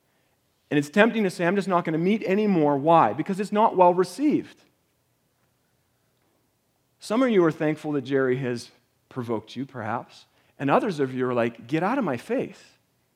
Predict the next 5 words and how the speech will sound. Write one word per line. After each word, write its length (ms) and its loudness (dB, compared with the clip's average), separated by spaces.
It's 180 0
not 220 4
always 300 6
well 180 4
received. 680 -4